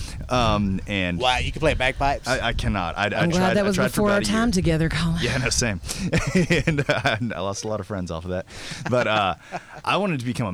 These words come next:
Speaker 1: metalhead. So, like, I was into, like, Iron Maiden, Van Halen, and, you know, like, listening to Bach and, like, okay, they're doing all this classical stuff on the electric guitar, which is awesome. Um, but when I went off to college, I was like, "I don't have time to keep up with this. Nobody else wants to play this stuff in, either."
Speaker 2: Mm-hmm.
Speaker 1: So,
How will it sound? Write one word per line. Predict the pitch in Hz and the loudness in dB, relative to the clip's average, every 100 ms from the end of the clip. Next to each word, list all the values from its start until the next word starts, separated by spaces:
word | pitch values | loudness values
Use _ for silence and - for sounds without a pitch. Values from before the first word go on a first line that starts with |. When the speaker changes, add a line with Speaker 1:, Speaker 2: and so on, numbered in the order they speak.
| 101 | -2
Speaker 1:
metalhead. | 101 80 90 73 71 85 | -2 -4 -8 -10 -12 -10
So, | - 107 | -4 -2
like, | 92 95 | -2 -2
I | 107 | -4
was | 98 | -4
into, | 95 | -6
like, | 85 87 | -6 -6
Iron | 104 101 | -4 -4
Maiden, | 95 95 90 85 | -4 -4 -4 -6
Van | 92 85 | -6 -6
Halen, | 90 87 87 82 | -6 -6 -6 -6
and, | 80 82 | -8 -8
you | 90 | -6
know, | 87 | -8
like, | 78 80 | -8 -8
listening | 98 98 85 | -8 -6 -8
to | |
Bach | 80 85 82 | -6 -6 -6
and, | 85 | -8
like, | 78 | -8
okay, | 95 98 82 | -8 -8 -6
they're | 90 | -6
doing | 90 92 | -4 -4
all | 87 | -4
this | 87 | -6
classical | - 87 - 87 | -6 -8 -8 -10
stuff | - 82 | -10 -10
on | 82 | -10
the | |
electric | 80 78 - | -8 -10 -14
guitar, | - 104 98 | -8 -4 -4
which | 82 - - | -6 -12 -14
is | - | -10
awesome. | 113 107 80 - - - - | -8 -8 -8 -16 -20 -20 -8
Um, | 101 101 92 87 | -4 -2 -2 -4
but | - 104 95 | -2 -2 -2
when | 117 98 | -6 -6
I | |
went | 90 101 | -4 -6
off | 87 | -6
to | - | -8
college, | - 165 117 98 | -4 -2 -2 -2
I | |
was | 90 | -6
like, | 87 | -6
"I | 95 | -8
don't | 92 | -8
have | 90 80 | -10 -10
time | - 92 | -6 -6
to | 90 | -8
keep | 87 | -10
up | 87 80 | -10 -10
with | |
this. | 87 82 | -8 -8
Nobody | 90 82 | -8 -8
else | 76 - | -8 -10
wants | 73 | -12
to | - | -12
play | 76 | -10
this | 73 | -8
stuff | - 71 | -8 -6
in, | 120 - | -8 -6
either." | 113 76 | -6 -6
Speaker 2:
Mm-hmm. | 69 | -6
Speaker 1:
So, | 101 95 87 | -2 -2 -4